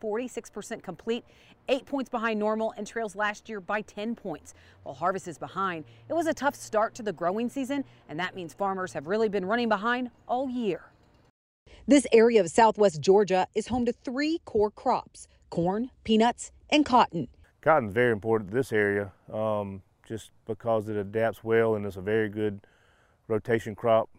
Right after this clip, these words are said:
Speaker 1: Neil Lee's family has tended to these soils since the eighties, and he started farming here in two thousand one. And this year, it's one to remember.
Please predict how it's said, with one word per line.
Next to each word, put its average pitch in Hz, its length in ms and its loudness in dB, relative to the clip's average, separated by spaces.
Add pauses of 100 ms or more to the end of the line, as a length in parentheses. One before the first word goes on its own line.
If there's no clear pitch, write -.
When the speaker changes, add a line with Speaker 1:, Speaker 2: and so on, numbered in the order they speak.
(200)
Speaker 1:
Neil 196 260 6
Lee's 185 240 6
family 196 440 4
has 175 260 0
tended 208 300 4
to 175 80 2
these 190 280 -2
soils 208 400 4
since 233 200 -2
the 220 200 -6
eighties, 277 460 -2 (200)
and 165 140 -6
he 285 220 0
started 170 400 2
farming 160 320 -4
here 202 320 0 (160)
in 262 80 0
two 247 160 -4
thousand 185 500 0
one. 196 300 2 (400)
And 151 160 -2
this 226 200 2
year, 269 280 2 (280)
it's - 200 0
one 185 400 0 (100)
to - 120 -10
remember. 220 520 2